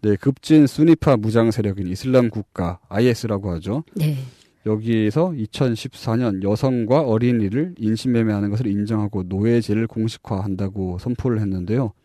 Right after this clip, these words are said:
Speaker 1: 이슬람교를 믿지 않는다는 이유로 이 소수 종교 집단인 야지디 교도들을 대상으로 노예를 인정한 것이죠.
Speaker 2: 네.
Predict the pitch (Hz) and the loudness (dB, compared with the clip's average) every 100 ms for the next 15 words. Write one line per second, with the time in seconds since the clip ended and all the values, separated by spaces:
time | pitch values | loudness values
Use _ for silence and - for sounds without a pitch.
0 | _ _ _ _ _ _ _ _ 117 131 | _ _ _ _ _ _ _ _ -2 2
1 | 127 120 107 110 107 104 - 101 101 104 | 4 6 4 4 4 0 2 4 4 4
2 | 101 98 98 92 92 120 143 110 104 143 | 4 4 0 0 2 2 2 2 2 2
3 | 135 147 - 107 107 104 - 98 110 113 | 4 2 4 2 2 0 -2 2 2 2
4 | 92 95 117 107 90 98 95 92 95 151 | 0 0 0 0 -2 -4 -6 -6 -4 -6
5 | 156 - 95 95 92 87 95 113 117 92 | -6 -10 -6 -6 -6 -2 2 4 4 0
6 | 98 92 85 87 82 101 170 _ 214 175 | -4 -6 -6 -10 -8 -6 -6 _ -8 -8
7 | 160 | -8